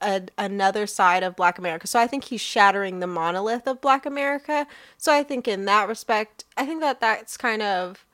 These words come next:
good, because I think it's forcing people, not only with the change of consciousness in the Black community, to, like, um,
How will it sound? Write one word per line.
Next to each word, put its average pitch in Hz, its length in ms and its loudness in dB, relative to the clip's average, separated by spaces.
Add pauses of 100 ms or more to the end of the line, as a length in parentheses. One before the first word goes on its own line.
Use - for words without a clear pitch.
(760)
good, 226 460 4
because 208 340 -6
I 202 140 0
think 240 200 -4
it's 214 160 -2
forcing 233 420 -2
people, 196 680 0
not 247 280 4
only 254 380 0
with 208 340 -4
the 196 80 -4
change 208 400 -6
of 196 120 -14
consciousness 208 720 -6
in 175 200 -8
the 185 80 -6
Black 185 260 -2
community, 196 640 -8
to, 202 400 -8
like, 170 400 -2 (840)
um, 180 680 0